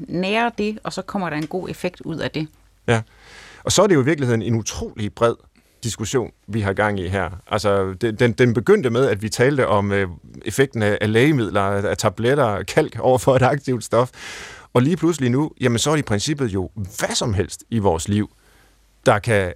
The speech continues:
Speaker 2: anskues ud fra, øh, placeboeffekter.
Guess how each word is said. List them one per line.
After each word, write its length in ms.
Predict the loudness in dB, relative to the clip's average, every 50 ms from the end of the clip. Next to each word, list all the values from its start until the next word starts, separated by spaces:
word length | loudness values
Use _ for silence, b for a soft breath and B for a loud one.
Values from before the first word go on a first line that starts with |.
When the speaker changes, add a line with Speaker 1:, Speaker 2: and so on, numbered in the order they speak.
| -10 _ -4
Speaker 2:
anskues 640 | -2 -2 -2 -2 -4 -4 -6 -6 -6 -8 -10 -14 -8 -4 -2
ud 120 | -2 -2
fra, 360 | -4 -4 -4 -2 -2 -2 -2 -4 -10 _ _ -4
øh, 920 | -2 -2 0 -2 -2 -2 -4 -4 -6 -6 -8 -8 -8 -10 -10 -12 -12 -14 -16 -18 _ -20 -20 _ _
placeboeffekter. 840 | -2 0 0 2 2 2 2 2 2 0 0 0 -2 -2 -2 -4